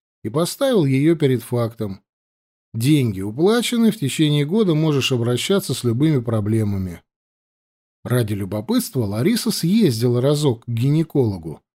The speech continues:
и прониклась. Теперь уже говорила другое. «Лучше дорого заплатить и далеко прокатиться, но зато знаешь, что всё будет на высшем уровне».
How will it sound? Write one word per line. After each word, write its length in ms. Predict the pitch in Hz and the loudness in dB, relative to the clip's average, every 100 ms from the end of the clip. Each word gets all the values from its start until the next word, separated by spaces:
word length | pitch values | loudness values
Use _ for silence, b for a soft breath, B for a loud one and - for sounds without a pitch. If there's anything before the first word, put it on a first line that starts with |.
| _ _ _ _ _ | _ _ _ _ _
и 160 | - 156 | -2 0
прониклась. 960 | 196 240 240 127 98 - 80 76 - - _ _ _ _ _ _ _ _ _ | 0 0 2 2 -2 -8 -12 -12 -14 -18 _ _ _ _ _ _ _ _ _
Теперь 380 | 202 226 156 165 | 0 2 2 4
уже 180 | 190 202 | 2 2
говорила 520 | 202 233 220 151 160 | 0 0 2 2 2
другое. 680 | 175 190 143 127 123 117 113 _ _ _ _ _ _ _ _ _ _ - | 2 0 2 2 2 0 -6 _ _ _ _ _ _ _ _ _ _ -2
«Лучше 440 | 147 160 160 214 | 0 0 0 0
дорого 420 | 202 190 190 185 | 4 4 4 2
заплатить 580 | 190 196 208 202 185 170 | 2 2 2 0 2 0
и 60 | 190 | 2
далеко 380 | 185 190 175 151 | 2 2 2 0
прокатиться, 680 | 170 165 196 196 147 - | -2 -2 -2 -2 -4 -2
но 120 | 139 135 | 0 2
зато 320 | 135 135 165 | 0 0 0
знаешь, 420 | 156 143 151 165 | 2 0 0 -2
что 240 | - - | -4 -6
всё 320 | 107 - 185 220 | -8 -2 0 0
будет 300 | 135 101 104 | -2 -4 -6
на 120 | 98 | -2
высшем 460 | 120 135 - 131 | -2 -2 -2 0
уровне». 480 | 123 104 85 85 73 | 0 -2 -6 -8 -12